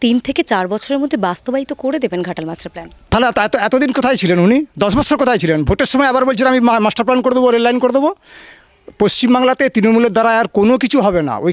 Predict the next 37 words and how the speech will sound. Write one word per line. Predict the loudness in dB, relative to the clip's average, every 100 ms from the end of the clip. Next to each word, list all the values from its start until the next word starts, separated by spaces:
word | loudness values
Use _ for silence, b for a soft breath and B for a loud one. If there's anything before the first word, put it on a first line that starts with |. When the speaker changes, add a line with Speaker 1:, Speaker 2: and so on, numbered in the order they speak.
| -2
Speaker 2:
কাটমানি, | -2 0 0 2 0 -4 B B -2
পার্সেন্টেজ, | -2 0 0 0 0 -2 -6 b b b 0
গুন্ডামি, | 2 4 2 2
বদমাইশি, | 0 0 0 2 0 2
এই | 0
সন্দেশখালির | 0 0 0 0 0 0
মতো | 0 0
ঘটনা | 0 0 0
ছাড়া | 0
পশ্চিমবাংলায় | -2 -2 0 0 0
আর | 0
কিচ্ছু | -2 0 -2
করতে | 0 0
পারবে | 2 0
না |
তৃণমূল, | -2 -2 -4 -6 -12 -4
ঠিক | -2
আছে? | 0 -2 B B B
পশ্চিমবাংলায় | -2 0 2 2 2 2 0
এখন | 0 0
দরকার | 0 0 -2
বিজেপিকে। | 0 -2 -2 0 0 -2 B B
আমরা | 0 0 0
তাই | 0 0
সিদ্ধান্ত | -2 -2 0 2
নিয়েছি, | 2 0 0 0
আমরা | 0 0 0
হিরণদাকেই | 2 2 2 2
ভোট | 0
দেবো। | 0 0 -2 B B B
হিরণদাকে | -2 0 0 0
আমরা | 0 0
ঘাটাল | 0 0
লোকসভা | 0 0 0
থেকে | 0 -2 -2 -8 _ _
সংসদে | -6 -4 -2 0 0 0
পাঠাবো। | -2 -2 -4 -6